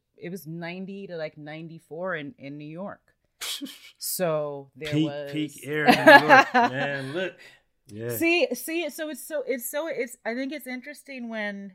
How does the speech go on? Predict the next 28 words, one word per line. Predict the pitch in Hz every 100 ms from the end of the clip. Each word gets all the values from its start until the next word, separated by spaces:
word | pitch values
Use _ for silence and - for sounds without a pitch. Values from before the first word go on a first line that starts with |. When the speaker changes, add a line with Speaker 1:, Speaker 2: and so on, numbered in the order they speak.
| _
Speaker 1:
younger | 170 190 220 220
people | 214 202 196 170
are | 160
always | 160 165 165
like, | 160 135
"That's | 165 165 -
peak | _ 185 165 -
era | 160 156
New | 139 143
York." | 143 175 147 - -
And | 156
I'm | 156
like, | 156 -
the | -
interesting | 185 226 - 185
thing | 175 160
about | 147 143
New | 139
York | 139 180 160 - _ _ _
is | 135
that | 143 - -
every | 233 247 233 -
era | 151 123 104 - _ _ _ _ _ -
is | 143 135 123 _
peak | - 170 -
era | 151 143 135
New |
York, | 135 123 - _